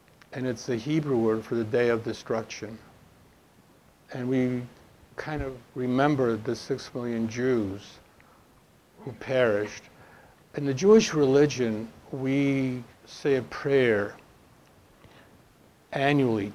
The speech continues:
to remember the person who passed away. We call it Kaddish. And there are so many people who perished where there's no one left to say this prayer for them.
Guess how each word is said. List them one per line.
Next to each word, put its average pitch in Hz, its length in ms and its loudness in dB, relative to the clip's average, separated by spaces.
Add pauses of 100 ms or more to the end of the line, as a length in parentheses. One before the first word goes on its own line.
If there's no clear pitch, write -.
to - 120 -10
remember 127 720 0 (760)
the 131 100 -8
person 120 640 -8 (100)
who 123 80 -12
passed 113 460 -8
away. 104 420 -6 (1000)
We 113 100 -14
call 107 340 -4
it 107 160 -8
Kaddish. 101 540 -6 (1700)
And 139 180 -4
there 139 140 4
are 127 60 0
so 156 380 2
many 160 320 2 (120)
people 139 460 -4
who 117 240 -4
perished 123 600 -4 (720)
where 127 120 -4
there's 120 280 -4
no 135 100 2
one 123 280 2
left 127 320 0
to 123 80 -6
say 117 500 -4
this 123 260 -14
prayer 110 380 0
for 113 360 -4
them. 101 240 -12